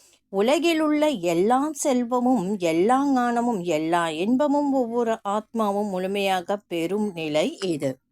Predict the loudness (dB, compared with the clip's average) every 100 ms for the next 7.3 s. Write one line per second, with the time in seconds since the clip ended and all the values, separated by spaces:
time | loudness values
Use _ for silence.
0 | _ _ _ _ _ _ -6 -2 0 -2
1 | -2 -2 -4 -4 -4 -2 -2 -2 -4 -2
2 | -4 -4 -4 -4 -4 -4 -4 -6 -10 -10
3 | -12 -12 -18 _ _ _ _ _ _ -10
4 | -2 0 2 2 2 2 0 -2 -2 -4
5 | -4 -8 -14 -6 -4 -4 -4 -6 -6 -6
6 | -4 -6 -6 -8 -10 -8 -4 -4 -2 -4
7 | -6 -6 -8